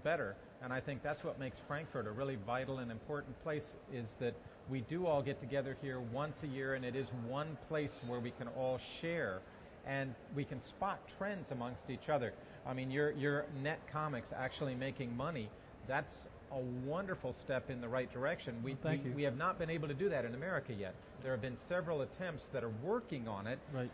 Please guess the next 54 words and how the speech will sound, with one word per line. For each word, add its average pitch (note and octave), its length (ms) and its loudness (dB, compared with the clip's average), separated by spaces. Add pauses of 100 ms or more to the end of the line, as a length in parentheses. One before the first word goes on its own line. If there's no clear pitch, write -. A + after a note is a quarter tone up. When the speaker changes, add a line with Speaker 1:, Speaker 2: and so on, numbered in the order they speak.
Speaker 1:
but C3 200 4
none D#3+ 200 4
of D3+ 100 2
them D3+ 160 0
that C#3 120 4
I've C#3 160 4
seen D3+ 260 -2
yet C#3 200 2
that C3+ 120 2
are B2+ 80 -2
economically B2 720 -2
viable. A#2 460 2 (400)
But B2+ 160 0
seeing G3+ 400 2
that B2+ 120 -2
you've D#3+ 300 0
made F3 220 2
it B2 140 2 (380)
means E3+ 300 0
that C#3+ 140 2
I D3 120 6
go D3 160 2
back D3+ 380 2
and C3 80 2
I B2+ 80 2
say, C3 200 0
"Look, E3+ 280 4 (120)
it C#3 140 0 (240)
can F3 380 0 (320)
be C#3+ 320 4
done, D3+ 280 4
and C3 200 -2
here's D#3+ 240 0
a - 20 0
website C3 540 2
that A2+ 120 -4
does D3 220 0
it." A2+ 160 0
And, A2+ 160 -4 (400)
and B2 260 0 (160)
being E3 300 -2
able D3 220 0
to B2+ 40 -2
be C#3+ 320 -2
here C#3 280 0
and, A2+ 180 0 (160)
and A#2 180 -2 (120)
collect C#3+ 400 2
ideas C#3 500 0
and B2 100 -4
then C3 160 -2
go C3 140 2
back C3+ 400 2
and, A#2 100 -2